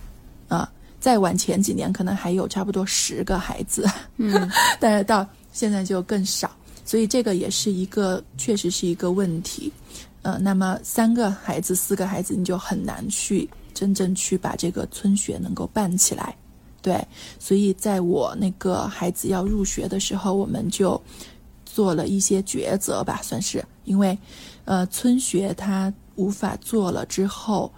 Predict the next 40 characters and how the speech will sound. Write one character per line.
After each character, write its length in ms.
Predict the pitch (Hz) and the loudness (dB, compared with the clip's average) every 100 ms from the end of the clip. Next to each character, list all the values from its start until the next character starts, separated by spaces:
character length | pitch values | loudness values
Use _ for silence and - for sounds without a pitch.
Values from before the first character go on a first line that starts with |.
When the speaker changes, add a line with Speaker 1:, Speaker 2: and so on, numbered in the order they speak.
| - | -6
Speaker 1:
如 160 | 196 214 | 0 2
果 160 | 202 | 4
要 180 | 202 196 | 2 2
上 240 | - 214 | 0 0
学 220 | 196 - 185 | 0 -2 -2
的 140 | 190 | -4
话， 240 | 196 185 - | -2 -4 -2
如 100 | 196 | -2
果 180 | 196 175 | 0 -2
去 240 | - - 196 | -2 -4 -4
昆 260 | - 262 | 0 0
明 200 | 269 175 | 2 2
市 240 | 185 - 185 | 0 0 0
区 220 | - 208 | 0 -2
上 260 | - 190 | 0 -2
学 240 | 196 - - | -2 -4 -6
的 140 | 185 | -6
话， 180 | 202 175 - | -6 -6 -2
不 140 | 185 | -2
如 160 | 196 202 | -2 -4
去 180 | - | -4
上 260 | 196 - 185 | -2 -2 -2
海 160 | - 196 | -2 0
上 280 | - 190 | 2 2
学。 280 | 180 - 269 - - - | 2 0 0 -4 -8 -4
Speaker 2:
嗯。 360 | 196 190 185 185 | 0 0 -2 -2
Speaker 1:
因 140 | 214 214 | 2 2
为 40 | |
我 160 | 170 196 | 2 2
先 200 | 196 202 | 2 2
生 160 | 196 | 0
是 100 | 208 | -2
上 180 | 202 160 | -2 -2
海 140 | 202 | -2
人， 180 | - - - - | -4 -8 -8 -2
对， 180 | 170 - - | -2 -2 0
那 260 | 202 180 | 2 2
我 140 | - - | 0 0
们 260 | - - | -2 -2
就， 480 | 196 202 180 - - | 0 2 2 2 -4